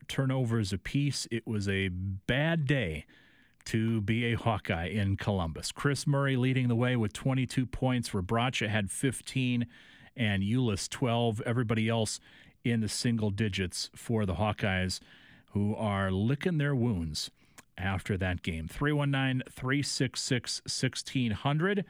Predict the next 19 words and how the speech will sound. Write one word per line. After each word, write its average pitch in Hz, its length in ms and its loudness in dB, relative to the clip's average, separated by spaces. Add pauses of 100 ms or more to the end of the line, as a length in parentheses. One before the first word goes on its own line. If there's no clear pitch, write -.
(1160)
Doesn't 185 520 -2
get 160 200 -2
much 135 460 -2
better. 95 420 0
Doesn't 135 280 0
get 175 140 2
any 160 260 0
easier, 113 500 0
I 90 80 2
should 95 260 0
say, 82 360 -2 (580)
for 117 200 0
the 98 100 0
Hawkeyes 87 680 -2 (220)
after 101 360 0
that 101 200 0
loss 107 420 0
because, 160 640 0 (380)
well, 175 240 2